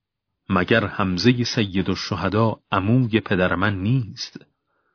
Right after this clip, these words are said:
مگر جعفر که به دو بال خود در بهشت پرواز می‌کند عموی من نیست؟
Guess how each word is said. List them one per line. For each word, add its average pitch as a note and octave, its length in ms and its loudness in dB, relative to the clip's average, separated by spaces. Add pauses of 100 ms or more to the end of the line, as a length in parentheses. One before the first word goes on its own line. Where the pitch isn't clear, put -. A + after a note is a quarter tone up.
(960)
مگر F#2+ 300 2
جعفر G2 680 -2 (540)
که G#2 120 -2
به F#2 140 2
دو G2 180 0
بال G#2+ 380 2
خود A2+ 340 -2
در G2 160 2
بهشت A#2+ 640 0
پرواز F2+ 540 0
می‌کند F#2 580 -2 (500)
عموی F2+ 440 0
من F#2+ 220 -2
نیست؟ A2 720 -6